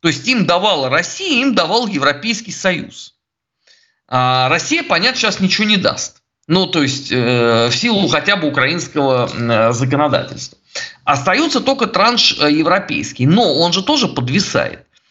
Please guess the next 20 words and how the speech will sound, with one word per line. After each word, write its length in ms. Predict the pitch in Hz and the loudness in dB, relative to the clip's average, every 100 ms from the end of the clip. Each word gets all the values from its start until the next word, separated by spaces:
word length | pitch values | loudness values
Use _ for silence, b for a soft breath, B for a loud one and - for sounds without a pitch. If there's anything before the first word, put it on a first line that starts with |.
| b - | b -6
Потому 280 | 143 185 254 | -2 0 2
что 160 | - | 2
если 360 | 175 220 233 175 | 2 2 0 -4
сейчас 600 | - 180 - 104 - - | -4 -2 0 0 -2 -2
Соединенные 540 | 135 131 185 226 196 | -2 0 2 2 2
Штаты 400 | - - 104 - | 0 0 -2 -2
скажут: 400 | 123 - 156 127 | -6 -2 0 -2
«Все, 220 | 127 226 156 | -4 0 2
ладно, 480 | 165 143 117 98 b b b _ | 2 0 -2 -8 b b b _
мы 160 | 160 208 | 0 0
пошли, 680 | 208 202 - 294 349 - _ _ _ _ _ _ _ - | 0 -2 0 0 -2 -6 _ _ _ _ _ _ _ -16
а 180 | - 135 | -2 0
вы 140 | 170 226 | 0 2
давайте 460 | 185 185 180 165 | 2 2 0 -2
сами 360 | 135 202 151 127 | -2 0 0 -2
там 280 | 127 117 131 | 0 0 0
этих, 360 | 131 127 - | -2 -4 0
э, 320 | 120 117 113 | 2 4 2
хуторян 500 | 131 139 156 170 127 | 2 0 2 2 0
спонсируйте», 840 | 127 - 147 185 339 359 240 143 - | -4 -2 -2 -2 -2 0 0 -2 -6